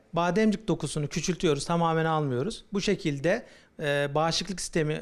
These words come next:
dediğimiz tonsil, bademcik organını da korumuş oluyoruz. Geniz etinin de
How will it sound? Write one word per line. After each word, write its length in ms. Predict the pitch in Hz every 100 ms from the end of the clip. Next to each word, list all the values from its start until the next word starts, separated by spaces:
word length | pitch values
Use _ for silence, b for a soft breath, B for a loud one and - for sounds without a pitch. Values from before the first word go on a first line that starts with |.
| 151
dediğimiz 460 | 151 139 143 180 -
tonsil, 420 | 160 151 175 151
bademcik 500 | 151 151 175 147 -
organını 300 | 139 127 131
da 60 | 240
korumuş 380 | 208 190 175 139
oluyoruz. 420 | 117 123 233 - B B B B B
Geniz 280 | 196 247 226
etinin 400 | 190 175 143 143
de 240 | 214 254